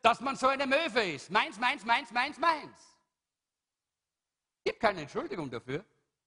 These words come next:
Es gibt nur einen Weg, den Weg zum Kreuz. Sich zu beugen und Buße zu tun über diese fleischliche, egoistische Haltung. Denn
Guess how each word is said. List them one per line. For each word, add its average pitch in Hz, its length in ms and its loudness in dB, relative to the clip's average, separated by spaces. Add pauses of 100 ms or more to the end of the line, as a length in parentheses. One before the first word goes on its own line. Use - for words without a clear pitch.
(320)
Es - 140 -2
gibt - 240 0
nur 262 100 6
einen 240 220 -2
Weg, 262 300 0
den 208 160 -4
Weg 226 220 0
zum 233 160 -8
Kreuz. 214 540 0 (1500)
Sich 269 220 0
zu 254 120 -6
beugen 247 500 2
und 233 120 -4
Buße 277 320 -2
zu 226 120 -2
tun 208 280 2
über 214 160 0
diese 196 380 0 (300)
fleischliche, 202 680 0 (300)
egoistische 220 720 -2
Haltung. 165 440 0 (4000)
Denn 180 300 0